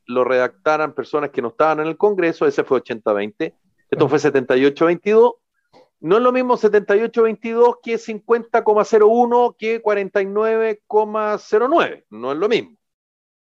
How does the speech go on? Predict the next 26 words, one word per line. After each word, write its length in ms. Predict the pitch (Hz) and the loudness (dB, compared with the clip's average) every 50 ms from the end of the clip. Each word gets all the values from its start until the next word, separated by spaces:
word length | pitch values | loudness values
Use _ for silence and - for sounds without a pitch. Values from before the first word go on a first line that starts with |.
| _ _ | _ _
Eh, 200 | - 110 104 95 _ _ _ _ _ _ _ _ _ _ | -16 -16 -16 -16 _ _ _ _ _ _ _ _ _ _
independiente 800 | - - 135 139 143 143 147 143 139 165 190 208 196 - - - | -8 -4 -2 0 0 0 0 2 2 2 2 2 2 0 0 0
que, 200 | - 190 202 196 | 2 4 4 4
vuelvo 260 | 190 131 127 131 131 151 | 6 4 4 2 2 0
a 40 | |
insistir, 600 | 165 - - 208 - - 233 220 214 220 208 208 _ _ _ _ _ _ _ _ - | -2 -4 -4 -6 -6 -2 0 2 2 2 0 -2 _ _ _ _ _ _ _ _ -6
el, 460 | - 131 135 139 139 139 139 135 - - 131 | -2 2 4 4 4 2 0 -2 -6 -6 -6
eh, 220 | 131 127 120 - | -6 -6 -6 -6
el 180 | - 139 127 123 | -4 -4 -4 -2
que 140 | - 143 139 | 0 -2 0
tiene 220 | 147 165 170 170 | 2 2 2 2
un 160 | 170 170 165 | 2 2 2
voto 280 | 160 170 180 180 190 190 | 0 0 2 2 2 2
más 180 | 196 208 214 196 | 2 0 0 0
gana, 320 | 233 254 190 135 101 95 101 117 120 117 120 123 - _ | 0 0 0 0 -2 -4 -6 -8 -10 -10 -12 -18 -20 _
eso, 460 | - - - 143 139 - 170 156 - | -16 -12 -10 -6 -2 0 0 0 0
eso 180 | 147 - - | -2 -2 -2
es 120 | 165 147 - | -4 -4 -6
indiscutible. 520 | 139 131 131 127 - 143 123 113 78 - _ _ _ _ _ _ _ _ _ _ _ _ _ _ _ _ _ _ _ _ _ _ _ | -8 -10 -10 -10 -8 -6 -4 -4 -6 -6 _ _ _ _ _ _ _ _ _ _ _ _ _ _ _ _ _ _ _ _ _ _ _
A 80 | - 107 | -4 0
mí 100 | 139 175 | 0 2
me 80 | 208 | 2
da 60 | 226 | 2
la 60 | 226 202 | 2 2
sensación 520 | 202 208 190 180 156 147 147 107 87 - _ _ _ _ _ _ _ _ _ _ _ _ _ _ _ _ _ _ _ | 2 2 0 0 0 0 0 0 -2 -6 _ _ _ _ _ _ _ _ _ _ _ _ _ _ _ _ _ _ _
que 400 | - - - - 139 135 - _ | 0 2 4 4 4 4 2 _